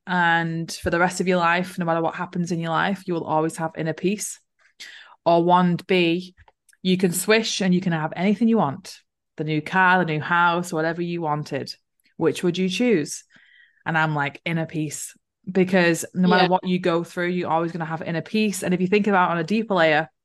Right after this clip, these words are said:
Speaker 1: if you've got inner peace constantly, you're gonna manifest all that shit anyway. So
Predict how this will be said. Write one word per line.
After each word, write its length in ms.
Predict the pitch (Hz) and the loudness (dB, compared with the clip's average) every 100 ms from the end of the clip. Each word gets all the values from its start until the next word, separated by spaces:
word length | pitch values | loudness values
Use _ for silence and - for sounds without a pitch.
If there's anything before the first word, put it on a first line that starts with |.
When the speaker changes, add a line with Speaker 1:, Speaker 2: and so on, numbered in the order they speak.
| _ _ _ _ _ _ _ _ | _ _ _ _ _ _ _ _
Speaker 1:
if 100 | 180 | -8
you've 140 | 214 | -4
got 120 | 214 196 | -2 -2
inner 140 | 185 | -4
peace 260 | 185 202 208 | -4 -6 -2
constantly, 500 | 180 175 202 214 233 | -2 -2 -4 -2 0
you're 180 | 190 | 0
gonna 120 | 185 180 | 2 2
manifest 460 | 170 170 175 160 | 0 -2 -8 -6
all 120 | 170 | -4
that 140 | 160 143 | -4 -4
shit 180 | - - | -8 -6
anyway. 360 | 151 165 170 | -6 -4 -4
So 400 | 175 170 147 151 | -2 0 -2 -2